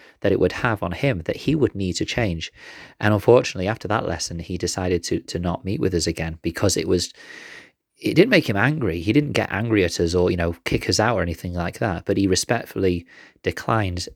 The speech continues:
um, any further light and truth that we had to teach him because he, at that point, realized,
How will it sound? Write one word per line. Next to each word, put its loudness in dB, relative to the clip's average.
um, 2
any -4
further 2
light -2
and -8
truth 2
that -4
we 0
had -6
to -12
teach -4
him -6
because -2
he, 2
at -4
that 0
point, -6
realized, 0